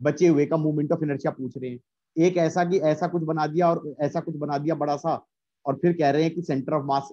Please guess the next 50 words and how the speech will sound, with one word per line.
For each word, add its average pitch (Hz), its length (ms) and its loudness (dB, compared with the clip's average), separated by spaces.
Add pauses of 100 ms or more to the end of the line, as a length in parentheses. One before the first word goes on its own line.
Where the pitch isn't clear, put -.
of 131 120 -10
the 143 60 -2
remaining 127 440 -2
portion 120 320 -12
कहाँ 110 140 -14
है, 110 80 -20 (260)
और 160 120 -4
तीसरा 190 300 2
ये 156 140 4
आ 123 140 2
गया। 131 140 -2
मैंने 151 220 -2
कहा, 180 180 -2
"पागल 165 300 2
हो 123 120 2
गए 131 100 -2
हैं, 143 120 -6 (240)
सारे 151 240 0
के 175 100 0
सारे 165 320 0
एक 160 80 0
ही 175 80 0
concept 151 320 -4
पे 165 60 0
बेस्ड 151 240 -4
question 151 260 -10
डाल 113 200 -6
दिए 107 180 -10
हैं।" 104 80 -18 (1900)
ऐसे 143 140 0
लग 170 60 2
रहा 143 120 0
था 175 80 0
किसी 175 180 0
coaching 160 320 -2
वाले 151 180 0
ने 156 80 -4
बैठ 139 200 -4
के 147 60 -8
paper 127 200 -8
बना 110 140 -12
दिया। 95 200 -16 (3500)
Guys, 165 180 0
हो 151 140 0
गया, 180 120 2
नहीं 185 140 -2
हो 156 100 -4
गया? 127 140 -4
आगे 139 140 0
बढ़े? 170 280 -4